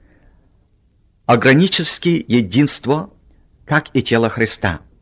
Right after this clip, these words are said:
Вторая черта — бессмертие.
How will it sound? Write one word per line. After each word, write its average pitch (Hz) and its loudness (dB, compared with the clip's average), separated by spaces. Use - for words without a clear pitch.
Вторая 151 2
черта — - -4
бессмертие. 127 0